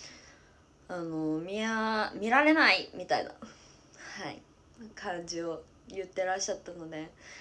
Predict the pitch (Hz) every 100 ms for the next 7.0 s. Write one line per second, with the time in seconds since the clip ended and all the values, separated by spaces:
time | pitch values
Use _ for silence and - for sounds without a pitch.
0 | - 220 220 190 196 240 269 285 269 226
1 | 185 120 - _ - 208 208 240 240 226
2 | 233 285 277 233 196 220 190 196 - 247
3 | 247 262 254 262 214 190 208 240 254 -
4 | 247 220 185 151 202 202 220 214 202 190
5 | 202 208 208 269 269 294 294 277 269 277
6 | 262 226 208 185 190 202 185 - -